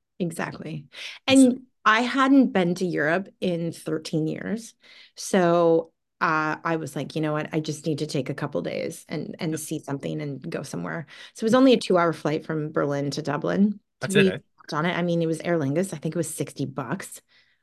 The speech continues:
Speaker 1: Why not?
Speaker 2: Yeah, and so, well, our family is, I guess, almost exclusively from Ireland. If we trace our, our lineage, we got a little bit of, uh, something else in there, but it's like, what was it like being in a city with that much history? Like, it's ancient.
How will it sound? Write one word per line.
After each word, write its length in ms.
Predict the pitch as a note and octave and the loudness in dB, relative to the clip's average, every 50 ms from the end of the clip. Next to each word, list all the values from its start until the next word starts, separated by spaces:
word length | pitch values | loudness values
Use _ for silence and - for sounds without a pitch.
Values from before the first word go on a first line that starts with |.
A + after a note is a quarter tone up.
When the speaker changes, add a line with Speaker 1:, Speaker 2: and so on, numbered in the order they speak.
| _ _ | _ _
Speaker 1:
Why 180 | - D3 D#3+ E3+ | -2 0 0 0
not? 360 | D3+ C3 C#3 D3 C#3+ C#3 - - - - _ _ _ _ _ _ _ _ _ _ _ - | 0 0 -2 -2 -4 -6 -8 -12 -20 -20 _ _ _ _ _ _ _ _ _ _ _ 0
Speaker 2:
Yeah, 220 | C#3 C3+ B2 A#2+ A#2+ | 2 4 4 4 4
and 220 | D3 C3+ C3+ B2+ | 4 2 2 4
so, 460 | - - D#3 D3+ D3 D3 D3 D3 D3 _ _ _ _ _ _ _ _ _ _ _ _ - | 4 6 6 8 8 6 4 2 0 _ _ _ _ _ _ _ _ _ _ _ _ -12
well, 160 | B2 C3+ C3 | -8 -6 -4
our 160 | A#2+ B2 C3+ C#3 | 0 0 0 0
family 680 | - C3+ B2 A#2 A2 A2 G#2+ G#2+ G#2+ G#2+ G#2+ G#2 G#2 - _ _ - | -2 -2 -4 -2 -4 -4 -6 -6 -6 -8 -8 -10 -14 -18 _ _ -14
is, 300 | C3 C3+ A2+ G2 - - _ - | -10 -10 -10 -10 -12 -14 _ -8
I 100 | A#2 A2+ | -6 -2
guess, 280 | A#2+ D#3 D#3 - - - A#2+ | -2 -4 -4 -6 -12 -12 -8
almost 340 | A#2+ B2 B2 A#2 - - - _ _ _ _ - | -4 -2 -2 -2 -2 -6 -12 _ _ _ _ -14
exclusively 600 | A#2+ - - - B2+ C3 D#3 - D#3+ A#2+ G#2 G2 | -12 -12 -6 -2 0 0 0 0 -2 -4 -6 -6
from 160 | F#2+ - G2+ G2 | -6 -6 -6 -4
Ireland. 340 | G2+ G#2 G2+ G2+ G#2 G2+ G2 | -2 -2 -2 -2 -4 -6 -6
If 80 | - | -6
we 80 | - A2 | -6 -6
trace 280 | - - A2 G#2+ - - | -4 -4 -4 -4 -2 -4
our, 240 | G#2+ G2+ G2+ A2 - - | -4 -4 -6 -6 -6 -4
our 120 | A2 G#2 | -4 -2
lineage, 400 | G#2 G#2+ A2+ A2+ A2 G2+ G2+ G#2+ | -2 -4 -4 -4 -4 -4 -4 -4
we 80 | A2 G#2+ | -2 0
got 120 | G#2+ G2+ G2 | 0 2 2
a 40 | G#2 | 2
little 180 | G#2+ A2 G#2+ | 0 0 0
bit 120 | G2+ G#2 G2+ | 0 0 -2
of, 120 | - - D3+ - - - | -4 -6 -14 -8 -2 0
uh, 160 | A#2 A2+ G#2+ | 0 0 0
something 300 | - - B2+ G#2+ - A2 | 0 0 0 0 2 2
else 220 | A2 B2+ D3 - - | 2 2 0 0 -2
in 60 | A2 | -2
there, 140 | G#2+ G#2+ G#2+ | -2 0 0
but 100 | G#2+ G#2 | -2 -2
it's 140 | G#2+ - - | -2 0 2
like, 240 | A#2 G#2+ G2+ - - _ _ _ _ _ _ _ _ _ _ _ _ _ _ _ _ _ _ _ _ _ _ _ _ _ _ _ - | 2 2 2 0 -6 _ _ _ _ _ _ _ _ _ _ _ _ _ _ _ _ _ _ _ _ _ _ _ _ _ _ _ -2
what 400 | A#2+ A2+ B2 D#3+ F#3 - _ - | 2 6 8 8 8 6 _ -2
was 380 | D#3+ B2 A#2+ B2+ A#2+ A2+ - | 2 6 6 8 8 8 6
it 120 | B2 A2+ G#2+ | 4 4 6
like 320 | G#2 G#2 G#2+ G#2 G2+ - | 6 4 4 4 2 0
being 240 | - A2 G#2+ G#2 G#2 | -2 0 0 0 0
in 100 | G2+ G2+ | -2 -4
a 40 | F#2 | -4
city 420 | - G#2 G2 F#2+ G2 F#2+ F#2+ G#2 - | -2 -2 -2 -2 -2 -6 -6 -8 -6
with 200 | G#2 G2+ F#2+ - - | -4 -4 -4 -2 0
that 260 | G#2 G#2 G2 G2 F2 | 2 4 4 4 2
much 200 | F#2+ F#2 - - | 0 -2 -4 -4
history? 300 | F#2 E2+ - - F2+ F#2 | -6 -6 -6 -6 -4 -2
Like, 160 | G2 G2+ G2 | 0 0 0
it's 140 | C3 - - - | 0 -2 -2 -2
ancient. 440 | A#2+ G2+ F#2+ F2 - - - - | -4 -4 -4 -4 -8 -12 -14 -16